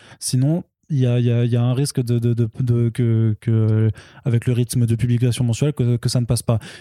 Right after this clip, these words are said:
Et c'est pour ça que, euh, à part avec des artistes qui arrivent sans problème à tenir le rythme mensuel,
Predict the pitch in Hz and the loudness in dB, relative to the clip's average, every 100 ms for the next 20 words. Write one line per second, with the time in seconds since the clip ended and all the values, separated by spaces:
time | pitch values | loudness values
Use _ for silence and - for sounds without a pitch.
0 | - 117 120 110 147 135 131 131 113 110 | -2 0 0 0 -2 -2 -2 0 0 -2
1 | 120 120 131 123 110 117 117 - - 127 | -2 -2 0 0 0 0 0 -2 -2 -2
2 | 120 131 - 123 113 127 127 117 117 113 | 0 0 -2 -2 0 0 0 0 0 2
3 | 113 113 120 113 107 123 131 | 0 0 0 0 0 0 0